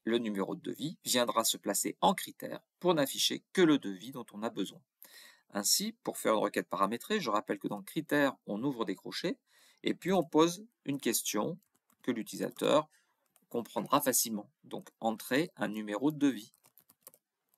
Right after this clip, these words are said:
Fermer les crochets.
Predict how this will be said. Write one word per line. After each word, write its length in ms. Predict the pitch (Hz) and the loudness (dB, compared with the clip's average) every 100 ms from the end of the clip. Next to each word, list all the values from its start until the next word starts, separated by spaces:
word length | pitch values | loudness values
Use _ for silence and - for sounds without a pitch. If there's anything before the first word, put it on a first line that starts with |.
| _ - _ _ _ _ _ _ _ _ _ - _ _ _ _ _ _ _ - - | _ -20 _ _ _ _ _ _ _ _ _ -20 _ _ _ _ _ _ _ -20 -10
Fermer 320 | - 92 117 | -6 -4 -2
les 100 | - | -2
crochets. 400 | - 110 - | -4 -4 -4